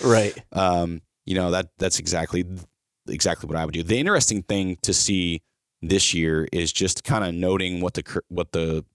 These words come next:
Speaker 2: like, what fields were in milo,
Speaker 1: Yes.
Speaker 2: corn, and, um, you know, the alfalfa stuff,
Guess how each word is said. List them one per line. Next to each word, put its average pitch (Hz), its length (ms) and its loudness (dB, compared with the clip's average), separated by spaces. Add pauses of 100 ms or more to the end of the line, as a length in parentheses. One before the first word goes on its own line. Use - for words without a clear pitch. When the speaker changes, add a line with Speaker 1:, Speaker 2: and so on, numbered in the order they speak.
Speaker 2:
like, 78 320 -6
what 98 220 0
fields 98 480 0
were 82 420 2
in 85 140 -2
milo, 87 580 0
Speaker 1:
Yes. 82 260 0
Speaker 2:
corn, 87 520 0
and, 80 320 -6 (500)
um, 76 640 0
you 85 80 -4
know, 78 200 -2
the 80 120 0
alfalfa 90 520 0
stuff, 85 600 0